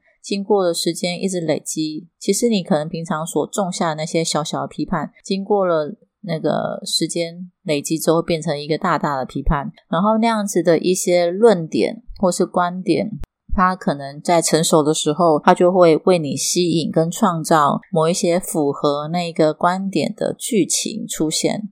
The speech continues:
所以就跟这个是很像的。第三步就是，如果聚焦在负面的情绪里，你就只会吸引更多负面的事情持续发生。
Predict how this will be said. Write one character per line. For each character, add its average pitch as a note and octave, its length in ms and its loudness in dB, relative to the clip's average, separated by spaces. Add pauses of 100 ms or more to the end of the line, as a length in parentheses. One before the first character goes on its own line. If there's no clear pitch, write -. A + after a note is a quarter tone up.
(160)
所 G3 160 2
以 F3+ 40 2
就 F#3+ 120 0
跟 F3 240 -2
这 E3+ 160 0
个 - 160 0
是 D3+ 320 -2 (100)
很 - 220 -2
像 - 380 -4
的。 - 240 -8
第 G3 120 0
三 F3 360 -4
步 F3 320 -4
就 D#3+ 100 -2
是， - 420 -6 (440)
如 G3+ 120 2
果 G#3+ 160 4
聚 G#3 280 0
焦 F3+ 240 -2
在 F3+ 260 0
负 A#3 220 -2
面 G3 200 -4
的 D#3 120 -2
情 D3+ 280 -6
绪 G3+ 280 0
里， D3 240 -2
你 D3+ 120 -6
就 F#3 160 0
只 E3 160 -2
会 F3 160 0
吸 E3 280 -2
引 - 100 -4
更 D#3+ 220 -2
多 D#3+ 200 0
负 F#3+ 200 -4
面 E3+ 200 -6
的 D#3+ 120 -4
事 - 180 -2
情 - 240 -8
持 - 180 -4
续 D#3 200 -4
发 C#3 260 -6
生。 - 320 -8